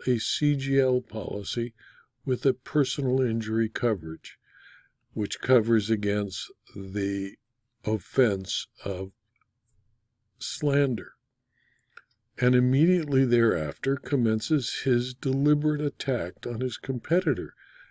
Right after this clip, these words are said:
expecting to be protected by the C G L insurer. Or a person decides to get even with his neighbor by assaulting him with a baseball bat. He knows his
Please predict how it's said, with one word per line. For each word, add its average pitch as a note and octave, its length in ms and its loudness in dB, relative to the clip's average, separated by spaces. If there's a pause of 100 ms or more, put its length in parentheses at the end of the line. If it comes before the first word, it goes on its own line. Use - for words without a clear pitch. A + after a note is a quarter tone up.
(120)
expecting E3+ 800 2
to D#3+ 100 2
be D#3 220 2
protected C#3+ 840 0
by A2+ 220 -2
the B2 120 -4
C G#2+ 300 -4
G A2+ 240 2
L B2 220 2
insurer. C#3 920 -2 (840)
Or D3+ 500 6 (320)
a C#3+ 120 8
person D#3 500 2
decides B2+ 640 0
to B2 80 -2
get A#2+ 240 4 (140)
even C3 360 2
with A#2+ 200 0
his A2 200 -2
neighbor G#2+ 480 2
by C3 220 2
assaulting D#3 720 2
him A#2+ 240 0
with D3 180 0
a E3 40 0
baseball D3 640 2
bat. F#2 320 -6 (640)
He F3+ 160 10
knows F#3 340 12
his C#3+ 360 4